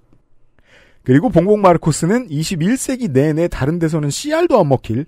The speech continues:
독재 경제 부흥론을 뿌리고 다녔습니다. 꾸준히.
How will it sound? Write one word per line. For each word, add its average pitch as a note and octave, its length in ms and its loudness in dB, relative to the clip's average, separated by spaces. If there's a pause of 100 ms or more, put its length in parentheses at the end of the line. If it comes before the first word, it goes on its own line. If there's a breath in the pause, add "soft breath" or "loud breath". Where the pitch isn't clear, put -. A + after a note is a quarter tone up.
(320 soft breath)
독재 F3+ 480 4
경제 E3 380 0
부흥론을 D3 720 -2
뿌리고 G3 340 0
다녔습니다. G#2 640 -6
꾸준히. G#2+ 600 -4